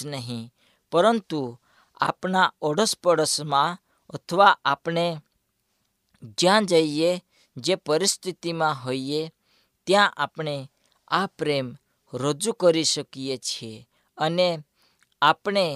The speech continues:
જેટલે પણ દૂર જઈએ, પૃથ્વીના છેડે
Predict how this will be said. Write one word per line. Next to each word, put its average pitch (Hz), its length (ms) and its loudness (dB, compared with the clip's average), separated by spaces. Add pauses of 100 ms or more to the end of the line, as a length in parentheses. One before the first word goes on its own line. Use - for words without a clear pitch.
(440)
જેટલે 175 680 0
પણ 190 340 2
દૂર 156 240 -2
જઈએ, 143 520 0 (440)
પૃથ્વીના 196 680 0
છેડે 170 480 0